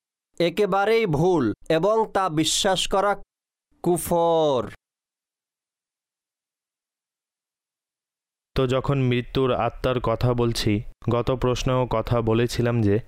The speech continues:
Speaker 2: কবরের আযাব উভয়ের হবে, অর্থাৎ শরীর ও আত্মার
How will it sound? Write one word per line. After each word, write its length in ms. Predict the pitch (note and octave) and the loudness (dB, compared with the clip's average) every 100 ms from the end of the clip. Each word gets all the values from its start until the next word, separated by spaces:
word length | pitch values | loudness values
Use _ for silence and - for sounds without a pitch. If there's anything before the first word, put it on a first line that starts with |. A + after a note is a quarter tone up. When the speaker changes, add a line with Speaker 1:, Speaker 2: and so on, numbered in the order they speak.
| - _ - | -14 _ -4
Speaker 2:
কবরের 460 | B2 C3 D3 D#3 | -2 2 2 2
আযাব 540 | D3 A#2 A2 A#2 G#2+ C3 - | 0 0 0 2 2 -2 -2
উভয়ের 460 | B2 A2+ B2 B2+ | 0 2 2 2
হবে, 360 | G2+ F#2+ F#2+ F2+ - | 2 2 0 -2 -2
অর্থাৎ 420 | A#2 - C#3+ - | -4 0 -2 0
শরীর 480 | - B2+ A#2+ C3+ C3+ | 0 0 0 0 2
ও 160 | A#2+ | 2
আত্মার 500 | A#2+ A2 - - G#2 | 0 -2 -2 0 2